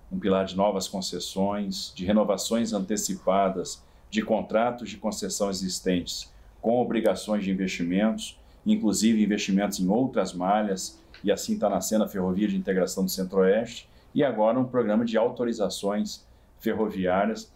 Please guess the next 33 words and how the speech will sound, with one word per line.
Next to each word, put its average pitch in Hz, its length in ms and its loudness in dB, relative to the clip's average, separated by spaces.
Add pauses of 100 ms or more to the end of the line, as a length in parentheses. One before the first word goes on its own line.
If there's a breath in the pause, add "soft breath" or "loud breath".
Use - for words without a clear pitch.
(280 soft breath)
que - 80 -8
sem 127 240 2
dúvida 135 360 2
nenhuma 95 340 4
vai 95 160 2
provocar 110 540 2
o 98 40 2
maior 107 260 4
avanço - 540 0
nesse 127 340 4
segmento 117 760 0 (340 soft breath)
nos 104 200 2
últimos 113 340 0
cem 120 220 2
anos. 78 340 -6 (460 soft breath)
A - 80 -2
gente 107 240 -2
recebeu 104 420 0
quarenta 110 440 0
e 104 40 2
nove 104 480 0
pedidos 110 540 2
de 101 80 2
autorização 98 880 0
para 95 200 2
empreendedores 95 840 0
que - 80 -16
querem 107 480 0 (280 loud breath)
construir 113 560 0
segmentos 101 540 0
ferroviários, 92 720 -2
operar 113 580 2
ferrovias. 92 800 -8